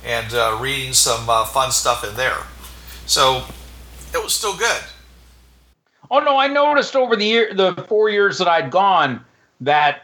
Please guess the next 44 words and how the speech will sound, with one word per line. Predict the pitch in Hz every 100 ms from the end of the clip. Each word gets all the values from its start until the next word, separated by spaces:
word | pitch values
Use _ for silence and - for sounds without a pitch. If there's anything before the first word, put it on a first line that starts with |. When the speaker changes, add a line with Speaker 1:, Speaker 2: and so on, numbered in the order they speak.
| _
Speaker 2:
you | 220
know, | 208
I'd | 170 180
see | - 180 160 147 _ _ _
a | 320 320
decent | 415 440 440 - 349
amount | 294 269 269 247 -
for | 226 208
their | 185 180
film | 143 - 208 202 190 151
track. | 131 - 139 101 78
So, | - 160 139 127 - - -
and | 180
I | 196
didn't | 196 208
really | 190 196 180
break | 143 156 180
it | 175 131
down | 156 160
in |
my | 143 127
head | 151
as | 147 -
far | 160 156
as, | 147
"Oh, | 254 180
there's | 131 127 127
this | 143 160 151
and | 143
that." | 147 - - -
I | 285
would | 262
just | 180 214 220
see |
there's, | 226 208 226
like, | 233 -
four | - 220
or | 180
five | 190 165 -
pages, | 262 285 160
and | 156
they | 190
just | 185 156
had | 165 156 131